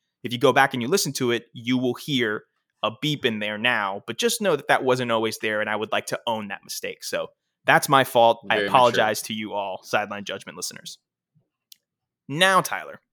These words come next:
Speaker 2: <laughs>
Speaker 1: let's move forward into our what if, all right? We're gonna start with the twenty fourteen playoff.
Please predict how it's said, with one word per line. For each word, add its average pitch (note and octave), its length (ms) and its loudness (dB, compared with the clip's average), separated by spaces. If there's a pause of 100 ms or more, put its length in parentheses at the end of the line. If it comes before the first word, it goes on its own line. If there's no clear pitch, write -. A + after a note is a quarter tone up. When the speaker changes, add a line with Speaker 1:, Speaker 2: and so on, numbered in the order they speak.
(140)
Speaker 2:
<laughs> - 1200 -12
Speaker 1:
let's D#3 320 6
move D3 180 6
forward B2+ 340 8
into A#2+ 240 -2
our A2+ 340 4
what G#2+ 380 -2
if, - 400 -10
all A2 80 -2
right? B2 240 0 (1080)
We're C3+ 280 0
gonna C4 140 2
start A#2+ 360 6 (500)
with A#2+ 100 -4
the B2 60 -2
twenty D3+ 240 2
fourteen D3 440 2
playoff. - 540 -6